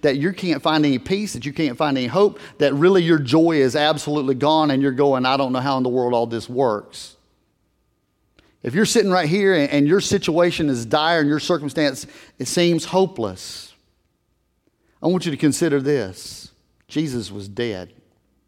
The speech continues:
Jesus was dead.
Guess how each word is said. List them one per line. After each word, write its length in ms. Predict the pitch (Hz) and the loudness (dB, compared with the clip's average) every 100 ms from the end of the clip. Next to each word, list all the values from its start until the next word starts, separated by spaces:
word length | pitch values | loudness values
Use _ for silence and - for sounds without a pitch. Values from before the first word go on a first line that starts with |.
| _ _ _ _ _ _ _ _ _ _ _ _ _ _ | _ _ _ _ _ _ _ _ _ _ _ _ _ _
Jesus 340 | 175 247 196 | -2 0 0
was 140 | 156 131 | -4 0
dead. 400 | 170 - - | 0 0 -4